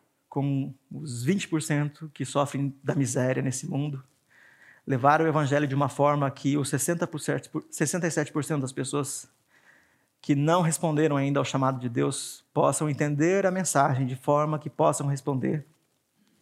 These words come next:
E nos ajuda também, Senhor, no desafio de garantir que cada um desses trinta e três por cento que são de Jesus vivam a verdade do Evangelho. Nos ajuda, Senhor, em nome de Jesus.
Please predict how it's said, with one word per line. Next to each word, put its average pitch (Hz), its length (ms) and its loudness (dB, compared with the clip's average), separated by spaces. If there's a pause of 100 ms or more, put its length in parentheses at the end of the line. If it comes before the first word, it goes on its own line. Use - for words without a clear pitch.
(840)
E 147 60 -4
nos 156 160 0
ajuda 156 300 2
também, 131 340 2
Senhor, 135 180 -4
no 143 120 -2
desafio 131 600 0 (500)
de 127 260 -6
garantir 147 560 4
que 151 140 -8
cada 175 420 4
um 165 160 -2
desses 147 440 0
trinta 196 260 -4
e 175 40 0
três 165 200 -2
por 165 160 -4
cento 147 320 -2
que 139 100 -4
são 190 280 0
de 165 100 -2
Jesus 131 580 -2 (720)
vivam 143 640 0 (320)
a 117 80 -2
verdade 117 640 -2 (160)
do 123 100 -8
Evangelho. 117 480 -6 (920)
Nos 160 140 -2
ajuda, 127 300 -2
Senhor, 127 340 -4
em 127 80 0
nome 135 240 0
de 127 80 -4
Jesus. 135 640 -6